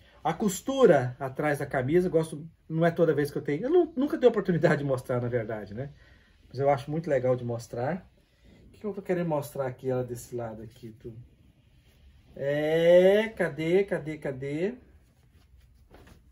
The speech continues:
Cadê? A etiqueta, aproveitando que eu tô mostrando ela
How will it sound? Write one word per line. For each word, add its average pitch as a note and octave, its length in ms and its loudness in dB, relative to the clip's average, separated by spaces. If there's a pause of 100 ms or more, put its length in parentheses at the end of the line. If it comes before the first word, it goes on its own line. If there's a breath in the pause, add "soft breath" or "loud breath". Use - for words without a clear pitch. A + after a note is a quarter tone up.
(680)
Cadê? A#2 520 -10 (4000 loud breath)
A C#3+ 140 0
etiqueta, D#3+ 580 0
aproveitando C#3 560 -2
que C3 80 -6
eu B2+ 40 -4
tô B2+ 180 -4
mostrando A#2 520 -6
ela G2+ 320 -10